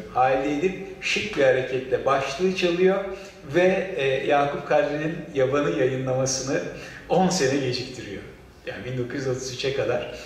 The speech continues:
ondan sonra yayınlayamayacak. Yani bu tabii ki bir spekülasyon ama Hal-, e, Yakup Kadri'nin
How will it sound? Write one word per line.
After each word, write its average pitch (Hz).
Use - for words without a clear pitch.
ondan 131
sonra 127
yayınlayamayacak. 117
Yani 160
bu -
tabii 240
ki 202
bir 170
spekülasyon -
ama 190
Hal-, 151
e, 139
Yakup 135
Kadri'nin 151